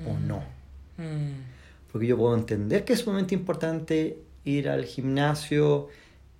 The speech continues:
Speaker 1: El doctor me declaró que tenía colesterol alto. Sin embargo, estoy viendo Netflix.
Speaker 2: <laughs>
Speaker 1: Bueno, ¿qué está pasando ahí? ¿Te fijas? ¿Qué está pasando ahí?
Speaker 2: Mm.
Speaker 1: Eso es integridad. Es como
Speaker 2: Mm.
Speaker 1: tomarse, como si ustedes pudieran tomar con su brazo, con su mano, tomarse de donde está la etiqueta de la camisa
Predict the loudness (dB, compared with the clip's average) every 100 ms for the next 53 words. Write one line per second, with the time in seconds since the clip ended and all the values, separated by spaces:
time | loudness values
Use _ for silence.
0 | _ -10 -8 -8 -6 -2 -2 -2 -4 0
1 | 6 6 6 4 2 2 2 2 4 2
2 | 2 0 -2 -2 -6 -8 -8 -10 -8 -6
3 | -2 -2 -2 -6 -4 -4 -2 -4 -6 -10
4 | -14 -16 -20 -12 -4 -2 -2 -4 0 2
5 | 4 4 4 6 10 10 8 4 -6 -6
6 | -4 -4 -6 -12 -18 -16 -6 -4 -2 -4
7 | -4 0 0 0 -4 -10 -2 0 4 6
8 | 6 4 2 2 2 0 -2 -6 -2 2
9 | 4 4 2 2 0 -2 0 2 0 -8
10 | -20 -20 -20 -20 -20 -8 -6 -6 -4 -4
11 | 0 -2 0 -2 0 -2 -4 -8 -8 -2
12 | 2 6 6 4 0 -2 0 2 4 4
13 | 2 0 0 0 -2 0 0 0 0 0
14 | -2 0 0 2 2 2 2 2 2 0
15 | 0